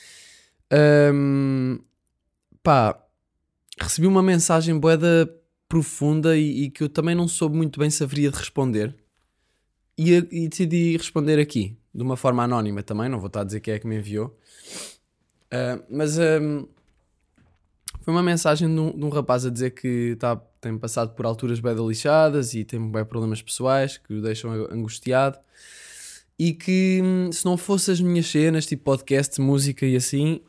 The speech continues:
ele se calhar já não estava cá. Então, tipo, agradeceu-me por eu lhe ter salvo a vida. E eu fiquei bué, tipo, "Ai, é caralho, tipo, isto é bué da, hum,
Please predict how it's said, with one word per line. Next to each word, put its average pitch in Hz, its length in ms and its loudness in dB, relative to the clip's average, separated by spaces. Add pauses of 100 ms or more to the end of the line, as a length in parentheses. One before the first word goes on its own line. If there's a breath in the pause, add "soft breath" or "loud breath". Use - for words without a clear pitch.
(180)
ele 160 280 -2
se - 100 -8
calhar 160 240 0
já 165 140 -2
não 165 100 -2
estava 156 340 -2
cá. 120 400 -4 (720)
Então, 135 220 -6
tipo, 156 220 -4
agradeceu-me 156 460 -2
por 160 100 -4
eu 156 80 0
lhe 147 60 -4
ter 151 160 -6
salvo 143 420 -4
a - 20 -2
vida. 127 340 -4
E 151 100 -2
eu 160 60 0
fiquei 175 280 -2
bué, 160 180 0
tipo, 147 240 -8
"Ai, 139 220 -10
é 87 40 -16
caralho, 139 480 -18
tipo, - 180 -20 (880)
isto - 180 -12
é 233 60 -2
bué 113 240 -4
da, 131 380 0
hum, 139 340 -6